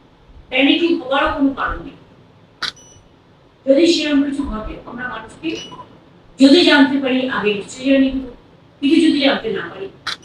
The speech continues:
তাহলে কি করে জানবো? কাজেই সবাইকে সবার মতো করে সব খবর যে বিশ্বাস করতে হবে তার কোনো মানে নেই।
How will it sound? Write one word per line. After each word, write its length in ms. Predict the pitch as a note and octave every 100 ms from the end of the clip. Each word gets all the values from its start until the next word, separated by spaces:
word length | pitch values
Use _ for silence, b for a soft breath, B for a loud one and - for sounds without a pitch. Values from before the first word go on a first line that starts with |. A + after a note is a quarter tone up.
| C4+
তাহলে 200 | D4 D4
কি 100 | C#4
করে 220 | B3+ -
জানবো? 180 | E4+ - - - - - - - _ _ _ _ _ -
কাজেই 440 | C#4 D#4+ D#4+ - - _ _ _ _ _ _ _ _ -
সবাইকে 420 | C4+ D#4 E4 E4+
সবার 440 | - C#4 D4+ E4
মতো 220 | D4 C#4+ C4
করে 300 | C4+ D#4 - - - _ _ _ _ _ _ _ _ _ _ _ _ _ _ _ _
সব 220 | - D4 D4+
খবর 400 | - E4 E4+ -
যে 80 |
বিশ্বাস 420 | - - - E4+ E4+
করতে 240 | D#4+ E4
হবে 140 | D#4+
তার 200 | D#4 C#4+
কোনো 140 | C#4+ C4+
মানে 300 | B3+ A#3 A3+
নেই। 180 | F3+